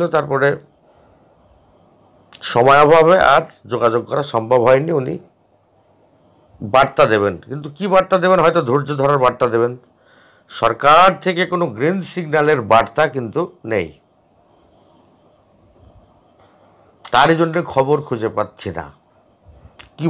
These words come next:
বলবো, কিন্তু যেটা লক্ষ্য করছি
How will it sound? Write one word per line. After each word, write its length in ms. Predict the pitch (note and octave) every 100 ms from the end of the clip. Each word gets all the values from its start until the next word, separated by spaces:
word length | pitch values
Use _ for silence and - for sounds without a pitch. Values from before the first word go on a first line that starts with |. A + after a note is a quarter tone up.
| A#2+
বলবো, 280 | F#2 D#2+ D#2+ - _ _ _ _ _ _ _ _ _ _ _ _ _ _ - -
কিন্তু 400 | A3 B3 F#3 F2+ - _ _ _ _ _ _ _ _ _ _ _ _ _ _ _ _ _ _ _ _ _ _ _ _ _ _ _ _
যেটা 280 | G2+ C#3+ E3+ D3+
লক্ষ্য 240 | D3 D3 F#3
করছি 220 | F#3 -